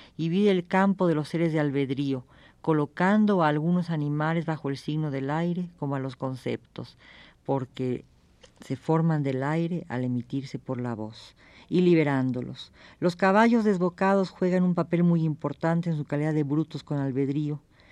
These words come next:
Las serpientes se asocian con el demonio desde el principio, esto es bíblico y pertenece al pecado de origen, y las fieras que tienen pelo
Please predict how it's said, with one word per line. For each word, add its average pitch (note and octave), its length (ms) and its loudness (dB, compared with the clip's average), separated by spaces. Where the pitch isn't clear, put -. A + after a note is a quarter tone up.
Las E3 140 0
serpientes F#3 500 0
se F3+ 60 0
asocian F3 320 0
con E3+ 140 2
el D#3 120 2
demonio E3 420 2
desde D#3+ 120 0
el D3 60 0
principio, D3+ 720 -4
esto B2+ 200 -4
es B2+ 100 -2
bíblico D#3 680 -2
y C3 80 -6
pertenece B2+ 520 -4
al B2 80 -4
pecado B2 360 -4
de C3 80 -4
origen, E3 420 -4
y E3+ 120 2
las F3 180 4
fieras A3+ 300 2
que E3+ 100 -2
tienen E3+ 340 2
pelo G3 440 0